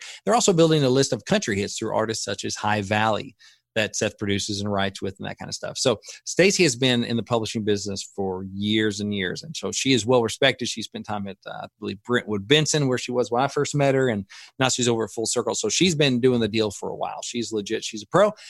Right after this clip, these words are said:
And so we had her in for a guest. And, and what we do with the Play for Publishers, people send in songs. I listen through, find the top ten that I think have a chance of catching her ear in a good way. And then we play 'em for her in an online video meeting.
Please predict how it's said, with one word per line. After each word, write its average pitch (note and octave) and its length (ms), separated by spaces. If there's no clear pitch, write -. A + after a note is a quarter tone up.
And D#3 100
so F#3+ 80
we F#3+ 100
had F3 140
her E3+ 100
in D#3+ 200
for C#3+ 140
a C#3 40
guest. D#3+ 340
And, A#2+ 200
and A#2 120
what A#2+ 140
we B2+ 80
do B2+ 140
with B2+ 80
the G#2+ 80
Play A#2+ 220
for - 100
Publishers, C#3+ 580
people A#2+ 220
send A#2 180
in A2+ 120
songs. A#2+ 360
I A#2 120
listen A#2 520
through, A2 280
find A2+ 260
the G#2+ 60
top A2+ 320
ten B2 280
that A#2+ 100
I A#2 60
think B2+ 240
have A2+ 140
a A#2 60
chance A#2+ 300
of B2+ 100
catching C3 320
her A#2+ 300
ear B2 200
in A#2+ 120
a G2+ 60
good A#2 260
way. C3+ 340
And B2+ 180
then C3+ 80
we C#3 80
play D#3 240
'em F#3+ 60
for C#3 260
her - 140
in B2+ 80
an B2 100
online C3 400
video C3+ 300
meeting. A#2+ 400